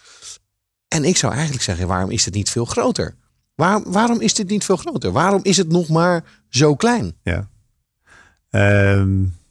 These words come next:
Speaker 2: die vraag hebben wij ons vorig jaar gesteld. Waarom is het, hè, waarom is het niet nog heel veel groter? En dat was een hele mooie sessie. Toen zijn we naar Zandvoort gegaan. En, eh, zijn we met z'n vieren met de M T, zijn we in een, eh, in een strandtent gaan, gaan zitten. Ze zeiden van, "Wat, spreek nou eens uit.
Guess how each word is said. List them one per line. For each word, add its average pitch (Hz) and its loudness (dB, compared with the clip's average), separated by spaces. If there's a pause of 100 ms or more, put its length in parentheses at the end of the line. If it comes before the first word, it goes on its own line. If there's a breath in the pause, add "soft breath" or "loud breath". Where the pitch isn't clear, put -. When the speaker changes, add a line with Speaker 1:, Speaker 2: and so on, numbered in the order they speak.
(560)
Speaker 2:
die 139 -2
vraag 131 2
hebben 117 2
wij 120 6
ons 113 2
vorig 95 2
jaar 117 2
gesteld. - -4
Waarom 117 2
is 110 -2
het, - -4 (420)
hè, 127 0
waarom 110 0
is 113 0
het 98 -4
niet 104 -2
nog 104 -2
heel 113 4
veel 92 0
groter? 90 -4 (1400 soft breath)
En 113 0
dat 104 2
was 110 2
een 104 4
hele 139 4
mooie 104 4
sessie. 139 0
Toen 113 -4
zijn 113 2
we 98 4
naar 92 2
Zandvoort 135 0
gegaan. 120 0
En, 101 0
eh, 101 0 (200)
zijn 104 0
we 101 2
met 95 0
z'n - -4
vieren 123 0
met 101 2
de - 0
M 107 0 (280)
T, - 2
zijn 107 2
we 104 2
in 104 0
een, 101 0
eh, 101 2
in 104 0
een 101 0
strandtent 113 0
gaan, 104 2
gaan 101 0
zitten. 107 0
Ze 98 -2
zeiden 101 2
van, 101 -2
"Wat, 117 -2
spreek 131 0
nou 120 2
eens 101 2
uit. 117 0